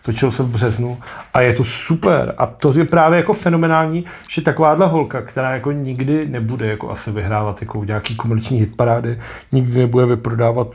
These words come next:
velký prostory, i když bych jí to přál, tak udělá takovouhle jako věc, která je takhle strašně dobrá, jako, že mi je až líto, že se to nedostane ke všem lidem v této zemi.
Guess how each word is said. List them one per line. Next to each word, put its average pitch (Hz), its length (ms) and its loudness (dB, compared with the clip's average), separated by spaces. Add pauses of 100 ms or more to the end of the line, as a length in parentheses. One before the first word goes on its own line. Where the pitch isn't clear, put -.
velký 120 340 -2
prostory, 110 580 -2 (760)
i 151 60 4
když 110 140 4
bych 110 180 0
jí 110 60 -2
to 110 80 -2
přál, 98 360 -4 (540)
tak 113 160 -2
udělá 113 300 2
takovouhle 123 600 0
jako 117 200 0
věc, 107 280 -4
která 104 360 -4
je 95 140 -4 (140)
takhle - 340 -4
strašně 110 500 -6
dobrá, 95 460 -6
jako, 104 340 -8 (380)
že - 140 0
mi 117 120 4
je 120 60 0
až 113 180 0
líto, 113 460 4
že 104 380 0 (180)
se - 140 -4
to 113 120 0
nedostane 110 580 2 (160)
ke 110 100 -2
všem 113 260 2
lidem 107 200 4
v - 80 -4
této 110 220 2 (220)
zemi. 90 180 0